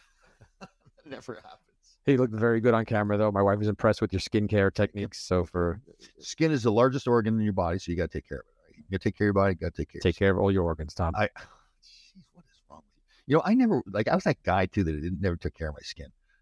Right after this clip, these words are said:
Speaker 1: Now it's like avocados, sea moss, and moisturizer, hydrating, cold showers.
Speaker 2: Just like the ladies in Greenwich.
Speaker 1: Oh, God. Guys, what are you talking about? What's wrong with
Speaker 2: Go
Speaker 1: you?
Speaker 2: check that. And listen, if you enjoy our podcast, um, please like,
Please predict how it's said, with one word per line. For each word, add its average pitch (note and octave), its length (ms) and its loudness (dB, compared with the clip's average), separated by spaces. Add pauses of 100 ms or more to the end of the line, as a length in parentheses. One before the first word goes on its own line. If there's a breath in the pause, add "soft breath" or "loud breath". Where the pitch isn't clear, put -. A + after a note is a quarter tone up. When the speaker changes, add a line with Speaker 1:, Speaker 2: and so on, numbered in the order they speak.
Speaker 1:
Now C#3 100 0
it's - 140 -2
like F#2 160 2
avocados, D#2+ 880 -2
sea F2+ 220 -4
moss, D#2+ 440 -2
and D2+ 160 -8
moisturizer, D#2 680 -4 (360)
hydrating, D#2+ 540 -2
cold F2+ 240 -2
showers. E2 500 -4 (120)
Speaker 2:
Just - 200 -4
like F#2+ 140 0
the E2 80 -2
ladies F2+ 320 2
in G#2 100 2
Greenwich. E2 600 -2
Speaker 1:
Oh, E2+ 240 -10 (180)
God. - 300 -16
Guys, G#3+ 320 4
what B3+ 100 2
are A3 40 2
you - 120 -4
talking - 340 -18
about? - 220 -20
What's - 960 -20 (120)
wrong - 200 -20
with - 100 -20
Speaker 2:
Go A2 100 0
Speaker 1:
you? A#2 40 0
Speaker 2:
check C3 180 2
that. C3+ 200 4
And A#2+ 100 0
listen, B2 180 0
if F#2 80 -6
you G#2 60 -2
enjoy G#2 220 2
our G#2 100 2
podcast, C#3 560 0 (160)
um, F2+ 420 -2
please F#2+ 280 0
like, F#2 220 0